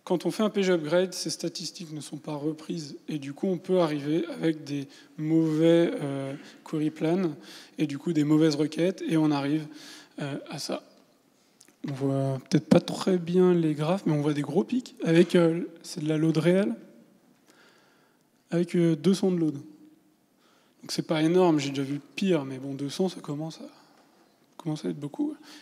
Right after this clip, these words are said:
Et bien sûr, la prod par terre, euh, des requêtes qui bloquent tout, euh, voilà. Et, et c'est marqué noir sur blanc dans P G Upgrade. Faites bien attention, quand un outil vous dit noir sur blanc de mettre à jour quelque chose, faites-le, quoi.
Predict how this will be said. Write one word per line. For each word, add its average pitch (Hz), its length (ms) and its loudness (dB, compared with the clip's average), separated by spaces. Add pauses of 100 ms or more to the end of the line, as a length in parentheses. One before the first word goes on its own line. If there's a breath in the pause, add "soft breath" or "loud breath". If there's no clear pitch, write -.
(120 loud breath)
Et 165 180 6
bien 143 340 -8
sûr, 165 240 -2
la 147 80 -2
prod - 220 -12
par - 240 -12
terre, 156 260 -6
euh, 127 240 -12
des 135 100 -12
requêtes 135 400 -10
qui - 120 -16
bloquent 135 240 -20
tout, 151 300 -8
euh, 131 60 -12 (140)
voilà. 131 160 -14 (760 loud breath)
Et, 160 380 4
et 165 40 6
c'est 208 180 4
marqué 220 280 4
noir 226 240 4
sur 214 220 -8
blanc 196 240 -4 (220)
dans 165 160 -4
P 160 120 -4
G 165 120 0
Upgrade. 139 300 -6 (220)
Faites 147 220 -14
bien 160 220 0
attention, 160 560 -4
quand 165 240 -10
un 143 100 -6
outil 151 460 -6 (400 loud breath)
vous 143 100 -12
dit 165 380 -4
noir 156 180 -2
sur 160 160 -4
blanc 160 180 0
de 151 60 2
mettre 143 240 -6
à - 20 -10
jour 143 280 -8
quelque - 180 -14
chose, 170 340 -6
faites-le, 160 440 -10
quoi. - 80 -20